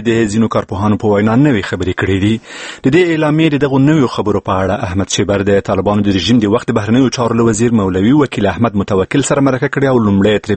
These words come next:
پوښتنه کړې چې د طالبانو په اعلامیه کې راغلي چې طالبان انحصار طلبه پالیسي نه لري. دا خبره دا مفهوم لري چې طالبان له نورو سره په واک کې شریک کیږي. مولوي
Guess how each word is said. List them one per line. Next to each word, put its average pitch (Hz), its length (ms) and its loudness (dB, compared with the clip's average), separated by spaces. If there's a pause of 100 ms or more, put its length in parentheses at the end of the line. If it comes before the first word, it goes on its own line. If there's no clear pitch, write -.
پوښتنه 131 320 -2
کړې 131 220 0
چې 139 60 -2 (520)
د 120 180 2
طالبانو 151 380 0
په 175 100 2
اعلامیه 139 320 2
کې 143 120 0
راغلي 139 260 0
چې - 140 -10
طالبان 120 340 0 (100)
انحصار 101 540 -4
طلبه 120 320 0
پالیسي 92 340 -2
نه 107 140 2
لري. 90 180 -4 (160)
دا 156 140 2
خبره 151 260 0 (480)
دا 131 160 2
مفهوم 156 320 0
لري 147 160 0
چې - 140 -6
طالبان 113 400 2
له 104 120 2
نورو 123 280 2
سره 143 180 -2
په 123 100 2
واک 131 220 -4
کې - 340 -2
شریک 120 320 0
کیږي. 147 280 2 (560)
مولوي 98 280 2